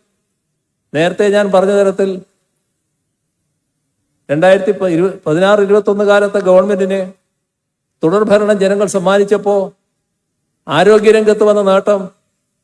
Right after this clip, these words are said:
നാം പ്രത്യേകം ശ്രദ്ധിക്കണം. നമ്മുടെ രാജ്യത്തെ സംസ്ഥാനങ്ങളിൽ ഏറ്റവും കുറഞ്ഞ നവജാത ശിശുമരണ നിരക്കുള്ള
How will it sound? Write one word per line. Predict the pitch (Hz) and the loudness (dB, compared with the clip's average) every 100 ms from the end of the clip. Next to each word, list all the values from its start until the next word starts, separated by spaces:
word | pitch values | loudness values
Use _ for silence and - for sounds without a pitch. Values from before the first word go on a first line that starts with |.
| _ 170 | _ -4
നാം | 185 | -4
പ്രത്യേകം | 180 170 202 185 | -4 -4 -2 -2
ശ്രദ്ധിക്കണം. | 156 170 160 143 117 90 127 _ _ _ _ _ _ _ _ _ _ _ _ _ _ _ _ _ - | -4 -4 -4 -4 -6 -12 -20 _ _ _ _ _ _ _ _ _ _ _ _ _ _ _ _ _ -8
നമ്മുടെ | 151 185 | 0 2
രാജ്യത്തെ | 190 185 185 190 196 190 185 - _ _ _ _ _ _ _ _ _ - | 4 4 2 0 2 2 0 -6 _ _ _ _ _ _ _ _ _ -8
സംസ്ഥാനങ്ങളിൽ | 180 165 208 196 196 196 196 190 190 _ _ _ _ _ _ _ _ _ - | -6 -2 0 0 0 0 -2 -4 -12 _ _ _ _ _ _ _ _ _ -2
ഏറ്റവും | 151 165 214 214 214 | -2 0 2 2 2
കുറഞ്ഞ | 185 185 202 185 127 101 _ _ _ _ _ _ _ _ _ _ 127 | 0 0 2 0 -2 -8 _ _ _ _ _ _ _ _ _ _ -6
നവജാത | 147 185 190 202 202 202 | 0 2 2 2 2 0
ശിശുമരണ | 196 185 156 190 185 185 190 | -2 -4 -2 -2 -2 -2 -2
നിരക്കുള്ള | 175 185 269 185 175 170 | 0 -2 -2 -2 -2 -2